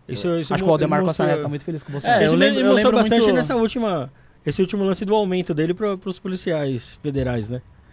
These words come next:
Speaker 2: É um
Speaker 1: Que ele
Speaker 2: absurdo.
Speaker 1: prometeu que ia
Speaker 3: Eu lem-,
Speaker 1: aumentar o
Speaker 3: eu
Speaker 1: salário
Speaker 3: lembro
Speaker 1: dos
Speaker 3: muito,
Speaker 1: caras.
Speaker 3: eu lembro muito bem referente
Speaker 2: Ele
Speaker 3: à fala
Speaker 2: traiu
Speaker 3: de,
Speaker 2: todas as pautas.
Speaker 3: à fala de,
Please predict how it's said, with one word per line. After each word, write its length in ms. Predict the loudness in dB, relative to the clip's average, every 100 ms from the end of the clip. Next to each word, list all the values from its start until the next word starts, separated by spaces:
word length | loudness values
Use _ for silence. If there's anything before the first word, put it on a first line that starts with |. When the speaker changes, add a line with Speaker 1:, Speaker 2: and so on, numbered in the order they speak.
| -20 -16
Speaker 2:
É 20 |
um 80 | -10
Speaker 1:
Que 60 | -4
ele 40 |
Speaker 2:
absurdo. 180 | -2 2
Speaker 1:
prometeu 420 | 2 2 2 0
que 140 | 0 0
ia 60 |
Speaker 3:
Eu 20 | 2
lem-, 100 | 2
Speaker 1:
aumentar 300 | 0 0 -2
o 60 |
Speaker 3:
eu 60 | -2
Speaker 1:
salário 180 | -2 0
Speaker 3:
lembro 60 |
Speaker 1:
dos 80 | -2
Speaker 3:
muito, 240 | -4 -2 -2
Speaker 1:
caras. 340 | 0 -2 -4 -6 -12 -18 -12
Speaker 3:
eu 80 | -6
lembro 220 | -4 -2
muito 240 | -4 -4 -4
bem 220 | -2 -4
referente 340 | -4 -6 -6
Speaker 2:
Ele 60 | -4
Speaker 3:
à 40 |
fala 180 | 0 2
Speaker 2:
traiu 120 | 0
Speaker 3:
de, 80 | 4
Speaker 2:
todas 300 | 4 4 2
as 100 | -2
pautas. 300 | -2 -2 -2
Speaker 3:
à 40 |
fala 240 | -2 -2 -2
de, 520 | -4 -4 -4 -6